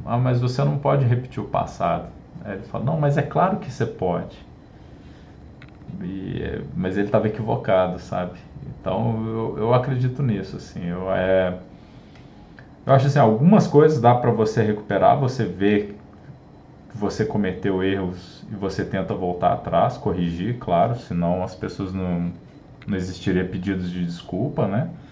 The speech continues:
Mas, ao que eu entendo, como eu enxerguei o filme, o Lewis é, o, o Stevens é preso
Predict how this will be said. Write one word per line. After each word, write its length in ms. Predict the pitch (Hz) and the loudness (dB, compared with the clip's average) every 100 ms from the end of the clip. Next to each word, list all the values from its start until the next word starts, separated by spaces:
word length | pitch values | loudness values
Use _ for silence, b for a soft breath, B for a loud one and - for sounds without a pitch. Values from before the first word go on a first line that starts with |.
| B B B B B B B B - - - | B B B B B B B B -20 -18 0
Mas, 960 | 101 104 113 120 117 117 - - - - - - - - - - - | 6 10 12 12 10 4 -6 -14 -20 -20 -20 -20 -20 -20 -20 -20 0
ao 160 | 113 117 | 4 4
que 100 | - | 4
eu 100 | 147 | 4
entendo, 800 | 147 120 127 156 180 117 92 - - - - - | 4 4 4 6 4 4 0 -4 -12 -14 -16 -6
como 240 | - 117 | 2 4
eu 60 | 131 | 6
enxerguei 580 | 131 - 120 104 123 147 | 4 4 2 2 0 0
o 60 | |
filme, 480 | 127 - 120 170 131 - - - - - B B B B B B - | -2 0 2 4 2 -2 -12 -20 -20 -20 B B B B B B -2
o 120 | 131 143 | 4 8
Lewis 480 | 135 160 202 160 | 10 8 8 6
é, 420 | 143 147 120 - - | 6 6 4 0 0
o, 580 | 117 120 107 98 92 73 - - - - - - - - - - - - - - - - - - - | 4 6 6 4 2 0 -4 -12 -18 -18 -18 -20 -20 -20 -20 -20 -20 -20 -20 -20 -20 -20 -20 -18 -4
o 80 | 117 | -4
Stevens 800 | - 139 196 170 107 87 - - | 2 4 4 4 2 0 -6 -4
é 100 | 113 | -2
preso 560 | - 120 143 180 202 | 2 4 4 4 2